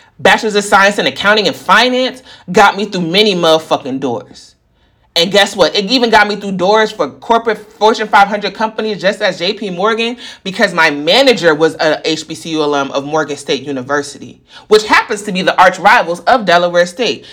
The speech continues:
So, <laughs> kiss my ass, 'cause, baby, I made it. <laughs> But I'm pumped. There we go. So that right there is a prime example that because there are other doors that are knocked down and kicked,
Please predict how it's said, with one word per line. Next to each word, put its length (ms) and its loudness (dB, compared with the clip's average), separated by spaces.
So, 480 -2
<laughs> 200 -14
kiss 340 2
my 260 4
ass, 640 -2
'cause, 220 -2
baby, 500 0
I 160 0
made 280 0
it. 400 -2
<laughs> 720 0
But 140 2
I'm 220 4
pumped. 520 2
There 200 0
we 100 -8
go. 380 -4
So 540 2
that 420 2
right 300 2
there 340 4
is 80 -4
a 80 -2
prime 320 -2
example 440 -6
that 260 -4
because 400 -2
there 120 2
are 120 -2
other 200 0
doors 280 0
that 120 -2
are 60 0
knocked 360 -2
down 200 -4
and 160 -10
kicked, 460 -4